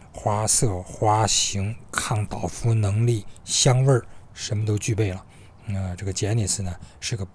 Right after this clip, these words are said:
不错的品种，而且它的花色特别，特别的吸引人，花也挺大的。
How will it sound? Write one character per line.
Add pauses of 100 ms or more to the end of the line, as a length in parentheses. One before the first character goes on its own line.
不
错
的
品
种， (420)
而
且
它
的
花
色
特
别，
特
别
的
吸
引
人， (920)
花
也
挺
大
的。